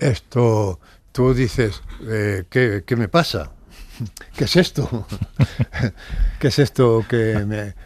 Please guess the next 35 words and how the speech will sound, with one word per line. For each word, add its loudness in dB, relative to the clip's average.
que 0
me -2
ataca?", 2
¿no? -2
Y, -6
eh, -2
eh, -10
eh, -12
eh, -2
en 2
la, 0
en -2
la 2
invasión 2
hormonal, 2
¿no? 2
"¿Qué 4
es 0
esto 2
que, 4
que, -4
que, 0
que, -2
que, -4
que -2
me 0
llena, 6
que -2
me -4
tal?". 0
Y 0
en 2
la 2
vejez 2
dices, -2